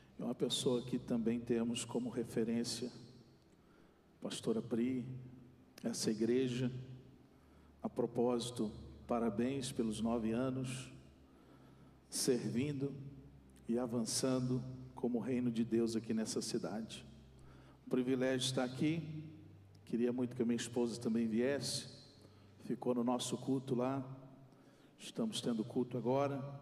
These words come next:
ministrando. Mas não vai faltar oportunidades.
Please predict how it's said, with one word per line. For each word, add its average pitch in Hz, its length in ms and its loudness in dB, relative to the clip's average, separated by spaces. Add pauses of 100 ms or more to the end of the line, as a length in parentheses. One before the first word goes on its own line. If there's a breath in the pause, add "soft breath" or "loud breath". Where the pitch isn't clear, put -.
(240)
ministrando. 131 840 0 (1300 loud breath)
Mas 117 200 -2
não 127 100 2
vai 127 160 2
faltar 120 800 0
oportunidades. 107 1200 -2